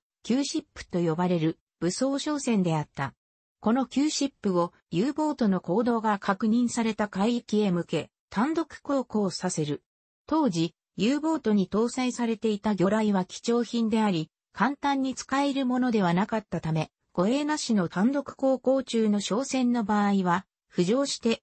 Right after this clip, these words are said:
砲撃で攻撃していた。キューシップはこれを利用し、無防備な商船を装って、安心した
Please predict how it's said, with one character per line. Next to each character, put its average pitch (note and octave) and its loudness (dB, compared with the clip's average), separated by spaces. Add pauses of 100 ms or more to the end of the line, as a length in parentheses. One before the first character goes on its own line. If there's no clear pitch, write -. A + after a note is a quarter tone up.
(160)
砲 C#4 2
撃 C4+ 0
で B3 -2
攻 A#3+ 0
撃 A#3+ -2
し - -8
て F#3+ -2
い F3 0
た。 C#3+ -8 (420)
キ C4 0
ュ - 2
ー - 0
シ D#4 -4
ッ D4 -6
プ G#3 -2
は E3 2
こ - -4
れ A#3 4
を A#3+ 2
利 G#3 2
用 G#3 2
し、 F3 -2 (220)
無 F3+ 2
防 D4+ 0
備 A#3+ 2
な F3 2
商 G#3+ -2
船 B3 0
を A#3 2
装 G#3+ 0
っ G3 -4
て、 D#3+ -4 (220)
安 G3+ 4
心 A#3+ 0
し - -10
た G3 0